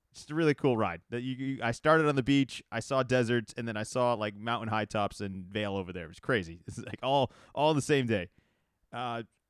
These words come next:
I had planned on, this is peak covid time, so I, I didn't book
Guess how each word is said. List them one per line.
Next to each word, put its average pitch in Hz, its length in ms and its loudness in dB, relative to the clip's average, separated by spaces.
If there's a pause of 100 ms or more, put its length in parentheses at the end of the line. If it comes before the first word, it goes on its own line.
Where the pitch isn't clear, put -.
(180)
I 131 160 2
had 135 240 -2
planned 170 380 -2
on, 143 260 2
this 139 160 -2
is 135 80 -6
peak 202 260 -4
covid 123 360 2
time, 92 280 -4
so 104 160 -6
I, 113 160 0 (120)
I - 20 -2
didn't 147 260 -4
book 139 300 -2